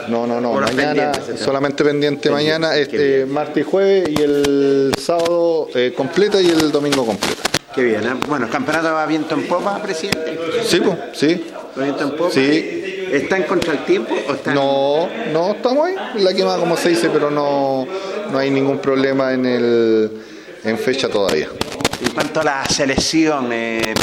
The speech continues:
Speaker 2: ¿pasa la otra fase o no?
Speaker 1: No sé,
Speaker 2: ¿Que no, no se
Speaker 1: no
Speaker 2: sabe
Speaker 1: sé,
Speaker 2: todavía?
Speaker 1: no, no se sabe todavía. Es un tema que no,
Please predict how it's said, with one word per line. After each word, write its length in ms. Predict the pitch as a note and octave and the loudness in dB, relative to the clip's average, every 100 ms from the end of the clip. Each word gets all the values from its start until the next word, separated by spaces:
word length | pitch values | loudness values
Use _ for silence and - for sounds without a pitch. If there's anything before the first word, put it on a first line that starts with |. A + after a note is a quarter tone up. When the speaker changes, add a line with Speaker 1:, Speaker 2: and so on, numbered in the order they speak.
| - | -2
Speaker 2:
¿pasa 240 | E3+ - | -2 -4
la 80 | F#3 | -4
otra 240 | G3 G#3 | -4 -4
fase 420 | - - - G3 F#3 | -6 -6 -6 -4 -4
o 80 | |
no? 100 | - | -2
Speaker 1:
No 80 | A#2 | -2
sé, 200 | A2+ A#2 - | 0 -2 0
Speaker 2:
¿Que 160 | F3+ | -2
no, 140 | E3 E3 | -2 -2
no 120 | D3+ | -2
se 60 | |
Speaker 1:
no 120 | G#2+ G#2 | -2 -2
Speaker 2:
sabe 180 | E3+ | -2
Speaker 1:
sé, 60 | F3 | -2
Speaker 2:
todavía? 320 | F#3 F#3 F#3+ | -2 0 0
Speaker 1:
no, 320 | A2+ A2+ A2+ | 0 0 0
no 100 | A2+ | -2
se 140 | A2 G#2+ | -2 -2
sabe 260 | - G#2+ | 0 0
todavía. 420 | G#2 G#2+ G2 E2+ D2 F2 | 2 2 2 0 -4 0
Es 160 | G2+ G#2 | 2 2
un 180 | G2+ | 0
tema 300 | - A2 G#2+ | -2 0 -2
que 220 | G#2 G#2+ G2+ | 0 0 0
no, 800 | G#2 G2+ G2+ G2 F#2+ F#2+ F2+ | 0 2 2 2 2 0 -2